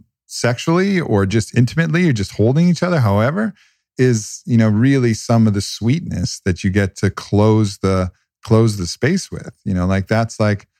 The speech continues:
"Ah, okay. Now let's just let the sweetness pour through our pores"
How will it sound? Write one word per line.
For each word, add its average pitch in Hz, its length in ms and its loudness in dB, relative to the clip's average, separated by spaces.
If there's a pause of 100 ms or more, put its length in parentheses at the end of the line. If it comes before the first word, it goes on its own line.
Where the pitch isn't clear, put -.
(400)
"Ah, 95 600 0
okay. 85 420 -2 (100)
Now 92 160 2
let's 101 280 0
just - 260 -2
let 107 220 0
the 98 80 -4
sweetness 110 560 -2
pour 98 280 0
through 98 320 2
our 87 300 0 (300)
pores" 95 680 -2